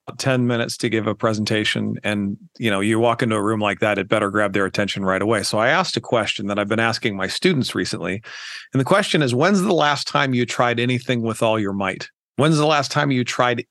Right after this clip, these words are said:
anything fully to the degree at which you're capable?" And so now this is an interesting question because, first of all,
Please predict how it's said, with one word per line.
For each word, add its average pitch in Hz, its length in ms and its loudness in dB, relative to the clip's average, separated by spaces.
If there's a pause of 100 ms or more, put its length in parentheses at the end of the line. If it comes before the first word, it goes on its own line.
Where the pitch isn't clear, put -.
anything 127 840 0 (300)
fully 240 300 6
to 202 120 0
the 180 120 2
degree 156 280 2
at 139 80 0
which 139 180 -2
you're 123 80 -2
capable?" 110 440 -2 (480)
And 131 160 2
so 127 400 0 (260)
now 143 140 2
this 185 220 0
is 147 100 0
an 131 100 2
interesting 117 360 -2
question 117 340 0
because, 110 400 -2 (240)
first 180 220 2
of 147 80 4
all, 120 320 2